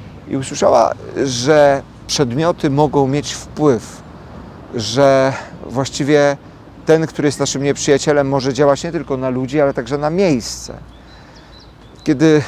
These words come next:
wróciła do domu, razem z mężem zaczęli także od tej strony, nie wykluczając jej,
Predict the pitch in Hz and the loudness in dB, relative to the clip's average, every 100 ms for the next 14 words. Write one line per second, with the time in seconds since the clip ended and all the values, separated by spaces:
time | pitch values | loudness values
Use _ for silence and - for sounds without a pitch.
0 | - - 113 131 190 185 147 143 156 160 | -6 -12 -10 -6 0 2 2 0 0 0
1 | 147 143 127 135 156 151 139 135 - 160 | 0 -2 -4 -4 -2 -2 -2 -4 -2 -2
2 | 156 - - - - 170 131 170 - 220 | -2 -4 -8 -6 0 0 2 0 2 2
3 | 208 - - 175 160 - - 151 143 139 | 2 -2 -2 2 2 0 -2 0 0 0
4 | 175 180 175 - 170 - 170 147 131 123 | 0 0 -2 -4 -6 0 4 4 2 -4
5 | - 123 127 143 | -4 -2 -2 -4